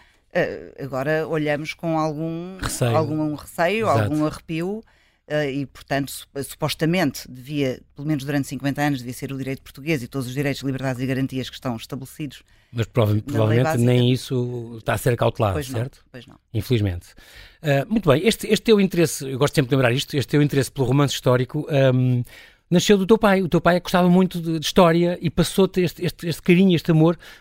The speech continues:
Speaker 2: por esta investigação, por esta pesquisa.
Speaker 1: Absolutamente. Nós crescemos a ouvir falar de história desde pequeninos, era de facto a maior paixão do meu pai. Ahm,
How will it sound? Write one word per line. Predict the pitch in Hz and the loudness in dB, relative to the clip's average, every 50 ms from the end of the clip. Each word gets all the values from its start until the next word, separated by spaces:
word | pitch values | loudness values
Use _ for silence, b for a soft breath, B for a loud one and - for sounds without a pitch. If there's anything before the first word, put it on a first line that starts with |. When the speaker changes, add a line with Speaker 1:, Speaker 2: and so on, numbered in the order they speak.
| B B | B B
Speaker 2:
por | 170 | 0
esta | 180 165 - 202 | 0 0 0 0
investigação, | 175 - - 196 220 - - 190 185 | -2 0 0 -2 0 0 0 -2 -4
por | 170 160 | -4 -6
esta | 139 - - | -10 -12 -14
pesquisa. | - - - 214 180 170 170 180 175 _ _ - | -10 -4 -2 0 0 0 -2 -4 -6 _ _ -10
Speaker 1:
Absolutamente. | - 151 - - - 147 135 - 139 131 120 117 - - | -10 -10 -10 -10 -14 -14 -12 -12 -12 -12 -12 -14 -16 -12
Nós | - 147 147 139 | -8 -8 -8 -8
crescemos | - - - - - 156 160 147 147 | -10 -16 -10 -6 -4 -2 -2 0 0
a | 156 | 0
ouvir | 147 143 139 156 156 143 | 0 0 -2 -4 -4 -4
falar | - - 147 147 | -6 -6 -4 -4
de | 147 - | -4 -4
história | - - - 151 143 147 | -6 -8 -8 -8 -6 -6
desde | 143 147 151 143 139 135 | -6 -6 -8 -10 -10 -16
pequeninos, | - - - - - 156 156 139 139 139 | -20 -20 -20 -12 -8 -6 -4 -4 -4 -6
era | 139 127 135 135 | -6 -6 -8 -8
de | - - - _ - | -8 -10 -16 _ -12
facto | - 143 - - - | -12 -10 -10 -10 -8
a | |
maior | 139 143 151 156 165 170 175 160 147 - | -4 -2 2 4 6 6 6 4 2 -4
paixão | - 131 127 - - 139 135 | -8 -8 -8 -8 -8 -10 -10
do | 131 | -10
meu | 131 127 117 | -10 -12 -12
pai. | - 117 110 120 147 - _ _ _ _ _ _ _ _ _ _ _ _ _ - | -12 -14 -14 -14 -16 -20 _ _ _ _ _ _ _ _ _ _ _ _ _ -4
Ahm, | 165 160 160 165 170 160 160 160 156 156 151 147 143 139 139 135 131 127 131 127 120 - | 0 2 2 2 2 0 0 -2 -4 -4 -4 -4 -4 -4 -4 -4 -4 -4 -6 -8 -10 -12